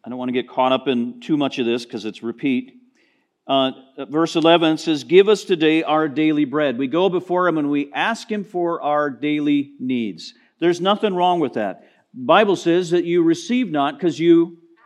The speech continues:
ask not. So if you have a need, how many do this with your bills? I heard a guy, uh, years ago, I think it was David Hogan, he said, "Lay your hands on your bills and declare that God would pay 'em."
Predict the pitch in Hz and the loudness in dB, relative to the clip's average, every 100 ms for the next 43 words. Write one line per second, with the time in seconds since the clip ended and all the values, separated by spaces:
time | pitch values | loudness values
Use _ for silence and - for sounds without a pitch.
0 | - - - - - - 233 269 - 131 | -20 -20 -20 -20 -18 -6 -4 -4 -4 -4
1 | 98 - _ _ _ _ - 214 233 233 | -6 -8 _ _ _ _ 0 4 4 4
2 | - - - - 196 185 269 285 240 240 | -10 -20 -8 4 4 6 4 4 4 4
3 | 208 190 254 233 202 185 - _ - 294 | 2 2 2 2 0 -8 -18 _ -6 -2
4 | 349 339 262 180 233 226 220 220 196 175 | 2 2 2 0 -2 2 2 2 0 2
5 | 170 139 151 117 90 - _ _ - 185 | 2 4 0 0 -8 -18 _ _ -4 -2
6 | 180 214 190 143 170 185 165 170 - - | 2 2 2 2 0 2 0 -2 -4 -14
7 | 151 143 139 160 185 170 156 139 180 180 | -8 -4 -2 2 2 2 0 0 0 -4
8 | 123 160 175 156 143 120 123 131 - 135 | 0 0 0 0 -2 0 -2 -4 -4 -4
9 | 139 165 165 156 160 156 170 147 123 123 | 0 0 -2 -4 -4 -4 -4 -4 -4 -4
10 | 131 - _ _ - 127 135 120 185 196 | -8 -12 _ _ -6 -4 -4 -6 -4 0
11 | 147 135 131 123 123 135 147 175 196 131 | 0 0 -2 -2 -2 -2 -6 -8 -8 -12